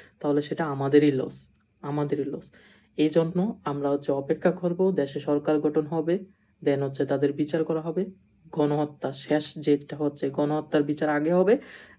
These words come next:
then প্রথম বছর থেকে শুরু করে ষোলো নম্বর বছর পর্যন্ত যত অপরাধ হয়েছে সকলের বিচার হবে, মানে সব ঘটনার বিচার করা হবে ইনশাল্লাহ। কিন্তু কেউ আইন নিজের হাতে তুলে নিয়েন না। আইন শৃঙ্খলা বাহিনী, আইন আদালত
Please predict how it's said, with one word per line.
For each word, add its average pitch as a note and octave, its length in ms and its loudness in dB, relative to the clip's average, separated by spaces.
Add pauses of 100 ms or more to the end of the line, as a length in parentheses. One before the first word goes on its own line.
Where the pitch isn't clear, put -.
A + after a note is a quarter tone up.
then D3 280 6
প্রথম D#3+ 380 2
বছর D3+ 200 0
থেকে D3 220 -4
শুরু D3 240 2
করে D3 180 -2
ষোলো C#3+ 240 0
নম্বর C#3+ 280 2
বছর C#3+ 240 0
পর্যন্ত D3 360 -2
যত D3 300 2
অপরাধ D3 400 2
হয়েছে E3+ 280 -2
সকলের D#3+ 720 0
বিচার C#3 260 -2
হবে, C3+ 200 -2
মানে F3 180 -8
সব G3 340 4 (360)
ঘটনার D3+ 400 4
বিচার C#3+ 300 0
করা C#3+ 180 0
হবে D3 280 0 (320)
ইনশাল্লাহ। C3 500 0 (340)
কিন্তু D3 220 -2
কেউ D3+ 360 4
আইন C#3+ 240 0
নিজের C#3+ 300 2
হাতে C#3+ 200 2
তুলে C#3 260 2
নিয়েন D3+ 200 -2
না। F3+ 340 -2 (480)
আইন C#3 180 -6
শৃঙ্খলা C#3+ 440 2
বাহিনী, C#3+ 460 0 (220)
আইন C#3+ 340 -4
আদালত C#3+ 440 0